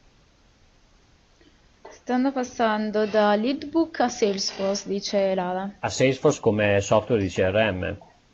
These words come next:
Speaker 2: sì. Salesforce è, eh, l'azienda leader, cioè, e-, era, è ancora una delle aziende leader sul C R M, direi che quasi l'ha inventato, salesforce punto com, se lo volete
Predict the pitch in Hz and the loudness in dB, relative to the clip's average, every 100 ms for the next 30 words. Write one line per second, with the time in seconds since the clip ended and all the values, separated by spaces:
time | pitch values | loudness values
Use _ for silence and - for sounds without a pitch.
0 | _ - 107 - - _ _ _ - - | _ -6 -4 -4 -12 _ _ _ -20 -20
1 | _ _ - 117 123 139 131 127 113 - | _ _ -2 2 2 2 2 4 4 4
2 | 104 107 101 - 101 90 85 80 - 69 | 4 4 0 -4 -8 -6 -6 -8 -12 -12
3 | - 101 101 101 107 98 95 113 110 98 | -8 -4 -2 0 0 0 0 2 2 2
4 | 92 90 92 90 - _ _ _ 98 - | 0 0 -4 -8 -14 _ _ _ -8 -4
5 | 113 123 - 127 147 175 180 160 127 - | 0 2 4 4 6 6 6 4 4 0
6 | - 117 131 151 117 107 120 123 120 104 | -4 -2 -2 -2 -6 -8 -6 -6 -6 -8
7 | 104 101 101 101 113 98 95 98 104 101 | -8 -8 -8 -10 -10 -10 -12 -10 -8 -8
8 | 98 - 95 - 98 95 98 92 95 101 | -10 -10 -10 -6 -6 -4 -6 -6 -6 -6
9 | 101 104 - 113 107 104 98 104 107 104 | -6 -8 -2 4 4 4 2 4 4 4
10 | 95 90 90 90 87 87 - 92 - 107 | 2 0 -2 2 2 2 -2 -4 0 0
11 | 104 - 110 110 - 104 98 95 87 - | 0 0 0 0 -6 -4 -4 -4 -4 -4
12 | 90 95 95 98 _ _ _ _ _ _ | -4 -6 -10 -12 _ _ _ _ _ _
13 | _ _ _ _ _ _ _ - 104 98 | _ _ _ _ _ _ _ -4 0 0
14 | 98 98 101 101 95 - - | 0 -2 -4 -4 -4 -8 -20